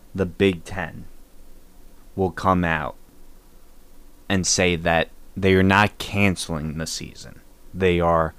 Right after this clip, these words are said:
postponing it. They are delaying it. I think that we're not going to see all the conferences make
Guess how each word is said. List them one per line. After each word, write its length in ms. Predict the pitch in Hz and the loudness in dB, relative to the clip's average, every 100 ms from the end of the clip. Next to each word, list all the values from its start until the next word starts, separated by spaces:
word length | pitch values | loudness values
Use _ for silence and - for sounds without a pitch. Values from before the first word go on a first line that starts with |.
| - - - | -18 -20 -2
postponing 680 | 104 95 - 95 90 82 82 | 0 0 0 0 2 -2 -6
it. 100 | - | -6
They 220 | 92 95 | 0 2
are 140 | 95 90 | 4 2
delaying 680 | 85 92 92 90 78 80 - | -2 -2 0 -2 -2 -8 -14
it. 160 | - - - - - - - - - - - - - - - - - - - - - - - - - | -20 -20 -20 -20 -20 -20 -20 -20 -20 -20 -20 -20 -20 -20 -20 -20 -20 -20 -20 -20 -20 -20 -20 -16 -2
I 180 | 104 104 | 0 0
think 440 | - 113 107 - | 2 2 2 0
that 440 | 113 104 95 92 - - - - - - - - | 0 2 4 0 -4 -18 -20 -20 -20 -20 -20 -10
we're 180 | 104 107 | 0 2
not 340 | 104 107 117 - | 4 4 2 2
going 260 | 113 107 | 0 0
to 120 | 101 | -2
see 640 | 92 - 95 92 87 85 - - - - - | -4 -4 -2 -2 -2 -4 -8 -20 -20 -20 0
all 280 | 104 104 104 | 6 8 8
the 140 | 95 98 | 4 -2
conferences 1000 | - 98 82 - 87 - 82 82 80 - - - - - | 2 2 2 -2 -8 -6 -4 -4 -6 -12 -20 -20 -18 -8
make 540 | 90 90 85 - | -4 -4 -4 -8